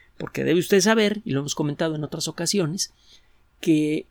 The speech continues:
en lugares como Marte o la Luna, la radiactividad natural es mucho más intensa que en la Tierra. Una parte importante de la radiactividad natural que encuentra usted en un lugar como la Tierra viene del espacio.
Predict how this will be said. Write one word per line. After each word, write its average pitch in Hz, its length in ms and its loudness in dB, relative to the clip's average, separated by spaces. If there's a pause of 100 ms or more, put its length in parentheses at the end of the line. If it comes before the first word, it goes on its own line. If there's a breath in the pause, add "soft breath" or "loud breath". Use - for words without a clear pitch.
(220)
en 165 340 0
lugares 180 360 4
como 160 260 -2
Marte 180 540 0
o 180 140 6
la 185 160 4
Luna, 180 420 2
la 151 180 0
radiactividad 147 760 -4
natural 160 420 -2
es 147 80 -6
mucho 139 240 -4
más 139 220 -2
intensa 131 400 -2
que - 100 -6
en 143 80 -4
la 151 80 -4
Tierra. - 340 -6 (1040)
Una 180 240 6
parte 180 320 0
importante 165 600 0
de 147 100 0
la 143 140 -2
radiactividad 139 720 -2
natural 160 640 0
que 139 100 -2
encuentra 156 340 -2
usted 151 260 0
en 135 120 0
un 151 120 2
lugar 151 280 0
como 139 260 -4
la 143 120 -6
Tierra 160 380 2 (260 soft breath)
viene 156 420 2
del 127 180 -6
espacio. - 540 -2